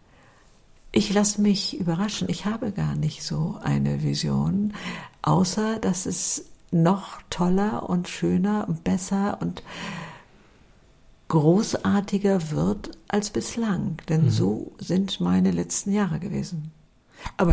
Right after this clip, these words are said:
Speaker 2: Und
Speaker 1: dann möchte
Speaker 2: aber
Speaker 1: ich wissen, was ist deine Vision?
Speaker 2: Genau das nehme ich heute so von unseren letzten sechs Stunden auch mit, wie du mir vorhin erzählt hast.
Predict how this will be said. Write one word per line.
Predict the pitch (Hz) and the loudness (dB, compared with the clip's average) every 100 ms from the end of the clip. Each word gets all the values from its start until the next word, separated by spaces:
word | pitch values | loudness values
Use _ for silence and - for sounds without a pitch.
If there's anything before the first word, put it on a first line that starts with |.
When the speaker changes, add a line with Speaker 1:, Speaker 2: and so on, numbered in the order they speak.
| 156 | 10
Speaker 2:
Und | 135 | 8
Speaker 1:
dann | 139 180 | 8 8
möchte | 220 190 | 6 6
Speaker 2:
aber | 151 | 4
Speaker 1:
ich | - | 4
wissen, | 233 - 202 | 4 6 4
was | 190 185 | 4 0
ist | 175 | 2
deine | 202 185 151 | 4 4 4
Vision? | 147 156 147 160 - | 0 0 0 -2 0
Speaker 2:
Genau | 151 139 143 131 - | 4 6 4 2 2
das | 131 147 - | 2 4 2
nehme | 139 135 | 4 4
ich | 135 131 | 2 2
heute | 135 131 | 2 4
so | 123 131 | 2 0
von | 123 123 | 0 0
unseren | 123 131 127 123 123 123 - | 0 0 2 2 2 -2 -2
letzten | 127 131 - 143 | 0 0 2 2
sechs | 123 135 - | 2 2 -2
Stunden | - 143 - | -2 -2 2
auch | - - | 0 2
mit, | 127 120 | 0 0
wie | 127 | 0
du | 127 | 2
mir | 127 | 2
vorhin | 120 127 131 | 2 2 2
erzählt | 123 - 143 - | 0 0 0 0
hast. | 131 - - | -2 -2 -8